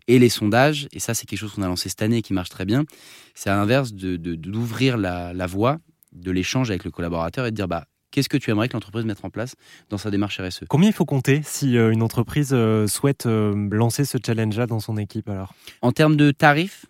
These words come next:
Speaker 2: Mhm.
Speaker 1: alors, y-, nous, on a, on a deux, euh, offres. On a une offre clé en main, on a un catalogue avec, euh, soixante thématiques de challenge, donc qui sont des challenges qui sont prêts à être déployés autour de la R S E, donc responsabilité sociétale des entreprises, je précise parce que tout le monde ne connaît pas cet acronyme,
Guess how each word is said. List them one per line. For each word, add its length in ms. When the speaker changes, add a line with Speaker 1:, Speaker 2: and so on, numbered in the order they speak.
Speaker 2:
Mhm. 240
Speaker 1:
alors, 240
y-, 100
nous, 120
on 120
a, 140
on 120
a 80
deux, 240
euh, 560
offres. 220
On 100
a 140
une 160
offre 140
clé 180
en 100
main, 160
on 100
a 60
un 80
catalogue 500
avec, 300
euh, 320
soixante 480
thématiques 540
de 120
challenge, 420
donc 160
qui 100
sont 80
des 100
challenges 240
qui 140
sont 160
prêts 180
à 60
être 100
déployés 400
autour 340
de 260
la 180
R 160
S 200
E, 140
donc 160
responsabilité 720
sociétale 480
des 120
entreprises, 460
je 40
précise 400
parce 140
que 100
tout 160
le 60
monde 100
ne 80
connaît 240
pas 140
cet 100
acronyme, 380